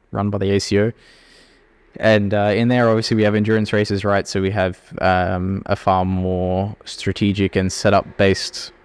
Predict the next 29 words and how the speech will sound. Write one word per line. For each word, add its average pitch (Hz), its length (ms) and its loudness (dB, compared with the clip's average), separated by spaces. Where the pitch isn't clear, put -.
uh, 104 360 -2
direction. 101 580 -2
Obviously, 104 340 -2
speed - 260 -2
as 101 120 0
a - 20 -4
driver 101 340 2
is 95 80 0
important, 95 480 -2
but, 92 340 -2
um, 92 220 0
sometimes 92 440 -4
it's 90 100 -6
a 92 60 0
little 92 180 -2
bit 87 100 0
easier 90 260 0
to 90 80 0
find 92 220 -2
speed 90 220 -2
out 90 100 2
of 90 60 0
the 90 60 -2
car 87 220 2
by 90 120 -2
making 92 320 -2
those 87 160 -2
changes 90 500 -4
or, 87 200 -2